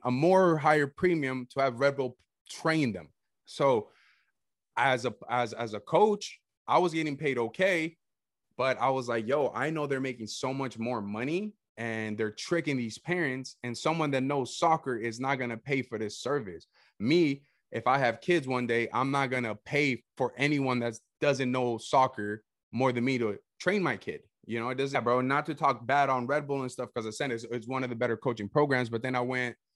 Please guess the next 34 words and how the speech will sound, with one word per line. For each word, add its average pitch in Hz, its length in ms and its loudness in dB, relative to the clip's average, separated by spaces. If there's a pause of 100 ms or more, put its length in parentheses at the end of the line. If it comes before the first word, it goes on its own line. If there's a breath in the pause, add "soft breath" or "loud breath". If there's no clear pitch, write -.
(180)
and 113 120 -2
worked 127 240 0
on 117 140 -2
for 104 280 -2
a, 104 60 -6 (140)
a 104 80 -4
program 127 460 0
called 113 240 -2
Success 123 480 -4
Academy. 107 640 -4 (460)
And 107 140 -6
Success 127 360 -4
Academy 123 440 0
is 101 120 -6
a 92 40 -14
ch-, - 300 -14
a 120 80 -4
network 127 400 0
of 101 100 -4
charter 131 340 0
schools, 170 480 -2 (380 soft breath)
and 110 180 -4
they 117 120 0
have 120 480 2
implemented 127 760 -2
soccer 135 460 2
in 104 280 -4
the 98 160 -6
everyday 120 440 -2
curriculum 120 560 -2
of 107 160 -4
the 98 60 -6
American 101 440 -8
child. 113 400 0